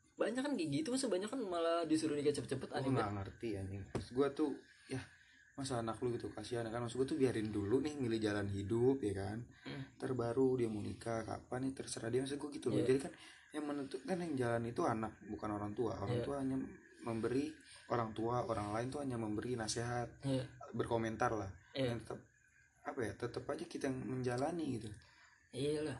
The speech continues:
Speaker 1: Sebenernya aneh sih kata gue, kayak udah eranya udah kayak gini, s-, semuanya udah serba beda. Kayak kan dia berdasarkan referensi di eranya dia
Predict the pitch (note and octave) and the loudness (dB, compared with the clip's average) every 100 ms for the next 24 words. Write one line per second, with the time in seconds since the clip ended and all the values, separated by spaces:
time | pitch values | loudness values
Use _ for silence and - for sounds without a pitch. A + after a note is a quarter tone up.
0 | - - - - - - - G#3 A#3 A3 | -10 -20 -20 -20 -20 -16 -10 2 2 2
1 | - _ - _ - - - - - - | -2 _ -20 _ -20 -20 -20 -20 -20 -16
2 | - G3+ G#3 C#3+ F4+ E3 E3 D#3 F3+ - | -8 -6 -4 -2 -4 -4 -6 -6 -6 -10
3 | D#3 D3+ D3 D3+ C#3+ D3+ C#3+ D3+ D3+ D3 | -8 -4 -2 -2 -2 -2 -4 -4 -6 -4
4 | C#3+ D3 D3 D#3 F#3+ G3 - - - - | -4 -4 -4 -4 -4 -6 -6 -8 -12 -14
5 | - D3 D3+ D#3 D#3 D3+ D3+ D#3 - - | -10 -6 -6 -4 -2 0 0 0 -2 -6
6 | F3 E3+ E3+ E3 F3 F#3 A#3 - - - | -6 2 2 4 2 4 4 2 -6 -4
7 | F3+ - G#3 A3+ G#3+ G3 A3+ F#3+ D#3+ D#3+ | -2 -2 -2 -2 -2 6 6 6 6 6
8 | D3 D#3+ D#3 C#3+ D#3+ D#3 D#3 D#3+ D#3+ - | 6 4 4 2 4 4 0 0 0 0
9 | E3+ D3 - - - - - D3 D#3 D#3+ | 0 0 -4 -14 -20 -20 -10 0 2 4
10 | D#3+ D#3 D3+ D3+ D3 E3 | 2 0 -2 0 0 6